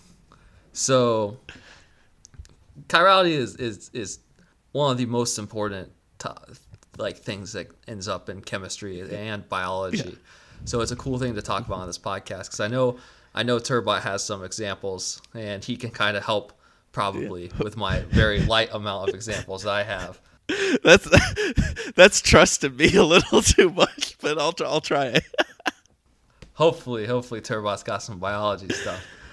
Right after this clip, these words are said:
Speaker 1: But, uh, I, so again, I won't go over what chirality is.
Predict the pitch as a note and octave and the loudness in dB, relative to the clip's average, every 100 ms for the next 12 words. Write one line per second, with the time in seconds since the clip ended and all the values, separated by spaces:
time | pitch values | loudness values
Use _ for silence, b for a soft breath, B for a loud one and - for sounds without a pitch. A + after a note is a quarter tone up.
0 | B B D3 C#3+ B2+ - _ - C#3+ A#2+ | B B 4 4 4 -2 _ -8 -4 -4
1 | C#3 - - - - D#3 C#3+ C3+ - _ | -4 -8 -10 -8 -2 0 2 0 -4 _
2 | _ C3+ C3+ D#3 B2+ G#2+ - b b _ | _ 0 2 2 2 -4 -12 b b _
3 | _ _ - C3 B2+ B2 A#2 A2+ G#2+ G2+ | _ _ 0 0 2 2 0 0 -4 -4
4 | G2+ G2+ G2 G2+ G2+ F#2 F2+ F2 | -4 -4 -4 -6 -8 -10 -10 -10